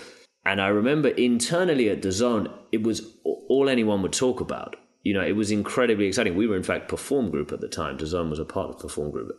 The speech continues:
And it was all anyone could talk about. And there was a real sense of excitement,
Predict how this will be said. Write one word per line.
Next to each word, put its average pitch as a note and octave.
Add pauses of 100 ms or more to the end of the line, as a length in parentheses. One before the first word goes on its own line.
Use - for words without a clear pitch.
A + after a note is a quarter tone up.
(120)
And F#2+
it G#2
was A2+
all D#3+
anyone C3
could G#2+
talk C#3+
about. A#2
And F2+
there G2
was G2+
a G#2
real B2+
sense A2+
of G2
excitement, F2+